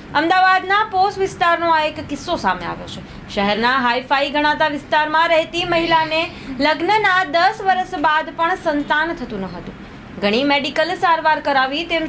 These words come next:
છતાં મહિલા માતા ન બનતા આખરે ભણેલી ગણેલી મહિલાને કોઈકે ભુવાનું સરનામું આપ્યું. ભણેલી ગણેલી રૂપકડી મહિલા એક ભુવાને મળવા ગઈ અને ભુવાએ મહિલાને કહ્યું કે દીકરો જોઈતો હોય તો જેમ હું કહું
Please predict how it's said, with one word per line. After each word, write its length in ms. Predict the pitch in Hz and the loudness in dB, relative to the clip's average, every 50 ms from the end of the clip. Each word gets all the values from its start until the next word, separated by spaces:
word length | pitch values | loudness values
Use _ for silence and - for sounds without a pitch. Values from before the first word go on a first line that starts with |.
| - 311 | -2 -4
છતાં 400 | 302 302 320 294 302 330 349 330 | -2 0 2 2 2 2 0 0
મહિલા 360 | 311 294 294 285 285 302 339 | -2 0 0 2 2 0 0
માતા 480 | 330 302 285 269 269 277 269 370 381 | 0 -2 0 0 0 0 2 2 0
ન 100 | 381 349 | 2 0
બનતા 360 | 311 262 269 254 254 247 285 294 | 0 -2 0 0 0 2 2 2
આખરે 480 | 285 262 262 262 - 285 302 311 311 - - - - - - 220 | 2 2 0 -2 -2 -2 0 0 0 -2 -8 -16 -16 -8 -2 2
ભણેલી 520 | 277 285 311 330 339 349 370 427 466 466 | 2 4 4 4 2 2 2 2 2 2
ગણેલી 360 | 427 415 403 403 392 370 381 381 | 2 2 2 2 0 0 0 0
મહિલાને 600 | 349 349 349 339 339 330 320 320 320 330 349 392 | 0 0 2 2 4 4 2 2 0 0 0 0
કોઈકે 400 | - - 330 320 311 - 339 349 | 0 0 -2 -2 -2 -2 -2 -4
ભુવાનું 520 | 269 254 277 277 294 320 320 320 339 339 | -2 -2 -2 0 2 2 2 2 0 -4
સરનામું 580 | - - 285 254 247 247 254 269 269 220 175 - | -6 -4 -4 -2 0 0 0 0 -2 -2 -4 -6
આપ્યું. 280 | - - - - - - - - - - - - - - - - | -10 -12 -12 -14 -16 -16 -18 -18 -18 -18 -18 -20 -18 -18 -10 -4
ભણેલી 380 | - 202 202 208 214 220 233 240 | -2 0 2 2 2 2 2 2
ગણેલી 460 | 226 247 247 254 254 254 277 285 285 | 2 2 2 2 2 2 2 0 0
રૂપકડી 560 | 269 277 269 285 285 285 285 302 302 330 359 | 0 0 0 -2 -2 -2 -2 -2 -2 0 0
મહિલા 500 | 392 381 359 330 320 311 311 311 311 339 | 2 2 2 2 2 2 2 2 2 2
એક 260 | 339 339 370 370 - 392 | 2 0 0 -2 -4 -6
ભુવાને 440 | 294 285 311 330 339 349 381 415 | -4 0 2 2 2 2 2 0
મળવા 320 | 381 320 277 254 240 226 226 | 0 0 2 2 2 2 2
ગઈ 200 | 214 247 285 302 | 0 0 2 2
અને 160 | 320 339 349 | 2 0 0
ભુવાએ 400 | 294 277 294 320 359 359 277 185 - - - - - - | -2 -2 0 2 2 2 2 0 -4 -8 -16 -18 -8 -2
મહિલાને 520 | 247 262 277 320 339 349 359 381 403 453 466 | 0 0 2 2 2 2 0 0 0 -2 0
કહ્યું 300 | 453 381 381 381 403 415 | 2 0 0 0 0 -2
કે 120 | 415 440 | -2 -2
દીકરો 460 | 330 277 302 311 311 349 370 415 453 | 0 0 -2 -2 -2 0 0 2 2
જોઈતો 400 | - - 349 302 285 - 269 247 | 0 0 -2 -2 0 0 2 2
હોય 220 | 240 240 247 254 285 - - - - - | 4 4 4 2 0 -4 -8 -12 -4 -2
તો 120 | 370 403 | 0 0
જેમ 300 | 294 320 381 415 427 427 | 2 2 2 2 2 2
હું 260 | 330 339 359 427 427 | 2 2 2 2 2
કહું 260 | 427 370 349 349 370 | 0 0 0 -2 -4